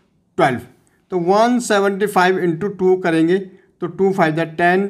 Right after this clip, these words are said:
टू सेवन जा फ़ोर्टीन, वन फ़िफ़्टीन, टू वन जा टू, वन थ्री, थ्री फिफ्टी आ रहा, जबकि यहाँ कितना है, थ्री ट्वेल्व आ रहा। तो ये तो हमारा क्या हो जाएगा, वन सेवेंटी फ़ाइव, टू फ़ाइव जा टेन, टू सेवन जा फ़ोर्टीन,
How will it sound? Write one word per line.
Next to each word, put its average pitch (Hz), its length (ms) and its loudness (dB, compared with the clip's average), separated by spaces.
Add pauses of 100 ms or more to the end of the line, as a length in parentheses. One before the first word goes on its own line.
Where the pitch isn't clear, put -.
(120)
टू 180 120 2
सेवन 170 220 0
जा 170 60 0
फ़ोर्टीन, 160 360 -2
वन 156 200 0
फ़िफ़्टीन, 180 540 2 (480)
टू 180 140 0
वन 175 200 0
जा 170 120 0
टू, 180 260 0
वन 160 260 0
थ्री, 131 240 -4 (200)
थ्री 175 240 2
फिफ्टी 190 340 0
आ 180 100 6
रहा, 214 140 0 (280)
जबकि 180 220 -4
यहाँ 175 180 2
कितना 196 240 -4
है, 240 160 -4
थ्री 180 300 0
ट्वेल्व 180 800 0
आ 107 100 -4
रहा। 104 120 -10 (520)
तो 190 40 -6
ये 190 180 4
तो 202 100 2
हमारा 190 240 0
क्या 185 160 0
हो 180 100 0
जाएगा, 160 360 0 (1500)
वन 180 240 2
सेवेंटी 190 300 2
फ़ाइव, 233 140 0
टू 196 300 2
फ़ाइव 165 260 0
जा 214 120 2 (680)
टेन, 139 200 -2 (440)
टू 185 100 4
सेवन 185 220 0
जा 185 80 0
फ़ोर्टीन, 185 500 0